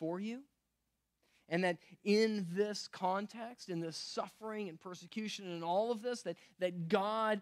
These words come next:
is working and orchestrating things for his glory. And that's what motivates us.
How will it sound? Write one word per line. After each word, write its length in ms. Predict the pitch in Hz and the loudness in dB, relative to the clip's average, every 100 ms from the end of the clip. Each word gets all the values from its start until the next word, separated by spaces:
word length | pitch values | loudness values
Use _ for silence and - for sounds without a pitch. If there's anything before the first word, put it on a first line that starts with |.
| - | 0
is 200 | 175 180 | 4 4
working 560 | 156 165 214 202 214 196 | 2 4 4 4 -2 0
and 100 | 175 - | -2 0
orchestrating 680 | 202 196 196 - 185 175 165 - | 0 0 -4 -4 -2 -2 -4 -6
things 460 | 190 190 185 175 - _ - | -6 -4 -4 -8 -14 _ -6
for 140 | 170 | -6
his 460 | 147 196 190 170 - _ 160 | -4 -4 -2 -4 -8 _ -10
glory. 440 | 151 135 131 143 _ _ _ _ _ _ _ _ - _ 170 | -6 -6 -8 -16 _ _ _ _ _ _ _ _ -20 _ -2
And 220 | 175 151 156 | 0 0 0
that's 340 | 190 196 - | 0 0 -6
what 240 | 190 165 | -6 -4
motivates 600 | 160 147 135 131 120 - - | -2 -2 -4 -10 -20 -18 -18
us. 380 | _ - - | _ -20 -20